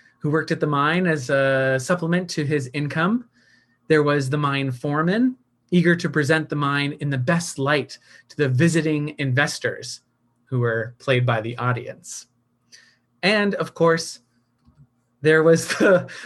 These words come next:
red-faced bunkhouse cook, played by yours truly, who was on the hunt for one of the miners who stole his coveted potato whiskey. Oops,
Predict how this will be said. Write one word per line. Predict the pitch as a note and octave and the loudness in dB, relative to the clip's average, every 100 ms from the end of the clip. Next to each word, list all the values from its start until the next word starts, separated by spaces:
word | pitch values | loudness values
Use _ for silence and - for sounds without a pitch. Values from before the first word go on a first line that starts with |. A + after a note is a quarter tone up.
| G3+ D3 | -14 -2
red-faced | D#3 G3 G3 - D#3+ D3 C#3 - - - | 4 4 2 0 2 2 -2 -8 -12 -2
bunkhouse | F3 G3+ G3 G3 F3 F3 | 0 0 -2 0 0 -2
cook, | - F3+ C3+ - - _ _ _ _ | -6 -2 -2 -4 -20 _ _ _ _
played | - C#3+ C3+ | -8 -6 -2
by | C3+ | -2
yours | C3 C3 B2+ | -2 -2 -4
truly, | - D#3 G3+ B3+ C#4+ _ _ _ _ _ - | -6 -4 -2 -4 -8 _ _ _ _ _ -8
who | D#3+ | -4
was | E3 | 0
on | F3+ F#3+ | 0 0
the | E3+ | -2
hunt | G3 G#3 G3+ F#3 | -2 -4 -4 -12
for | - C#3+ | -8 -4
one | D#3+ A#3 | -4 -4
of | F3+ | -6
the | |
miners | D3+ C#3 D#3 B2+ A2+ A#2+ - _ _ | -6 -6 -6 -6 -10 -12 -20 _ _
who | C#3 | -8
stole | B2 - E3+ E3 D3+ C#3 | -8 -4 0 2 2 0
his | B2+ B2 | -4 -6
coveted | - E3+ E3+ E3+ F3 E3 E3 _ - | -6 -4 -4 -2 -2 -4 -8 _ -10
potato | E3 - D3+ D3 C#3 | -8 -6 -4 0 0
whiskey. | B2 C3 - G#2+ A#2 _ _ _ _ _ _ _ _ _ _ _ _ - C3+ | -2 -4 -8 -18 -20 _ _ _ _ _ _ _ _ _ _ _ _ -18 -16
Oops, | - | -18